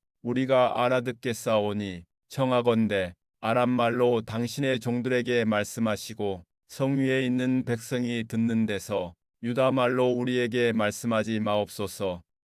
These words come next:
랍사게가 그에게 이르되 내 주께서 내 주와 내게만 이 말을 하라고 나를 보내신 것이냐? 성 위에 앉은 사람들도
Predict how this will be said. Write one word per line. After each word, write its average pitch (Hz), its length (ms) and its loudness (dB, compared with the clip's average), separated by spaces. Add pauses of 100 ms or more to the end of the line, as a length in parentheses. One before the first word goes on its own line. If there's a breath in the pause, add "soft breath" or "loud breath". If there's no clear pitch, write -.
(420)
랍사게가 120 920 0
그에게 120 520 0
이르되 98 480 -2 (240)
내 123 260 0
주께서 131 640 0
내 123 200 2
주와 117 420 2
내게만 123 580 0
이 131 220 0
말을 120 380 0
하라고 110 640 -2 (200)
나를 120 380 0
보내신 117 500 -2
것이냐? 98 580 -4 (220)
성 131 320 -2
위에 131 260 2
앉은 120 420 0
사람들도 113 840 -2